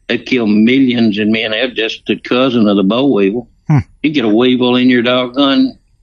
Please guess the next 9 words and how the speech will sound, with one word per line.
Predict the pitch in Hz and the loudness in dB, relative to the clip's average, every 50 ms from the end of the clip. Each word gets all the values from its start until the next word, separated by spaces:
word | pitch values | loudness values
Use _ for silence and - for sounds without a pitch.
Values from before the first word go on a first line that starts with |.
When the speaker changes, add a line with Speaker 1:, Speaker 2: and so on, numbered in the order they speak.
| _ _ - | _ _ -6
Speaker 1:
flower | 123 127 143 147 147 147 139 143 143 | -4 -2 -2 0 0 0 0 0 0
at | 147 139 - - | -2 -2 -2 -4
your | 139 127 | -2 -2
house | 147 180 190 175 160 - - | -2 -2 -2 -4 -6 -6 -6
if | 123 - - | -8 -8 -6
you're | - 113 | -6 -4
not | 110 117 113 104 - | -2 -2 -4 -4 -4
careful. | - 143 165 185 190 175 - 165 - _ _ _ _ _ - | -6 -4 -4 -4 -6 -8 -14 -18 -20 _ _ _ _ _ -6
Speaker 2:
Right. | 123 123 117 113 113 | -4 -2 -2 -2 -6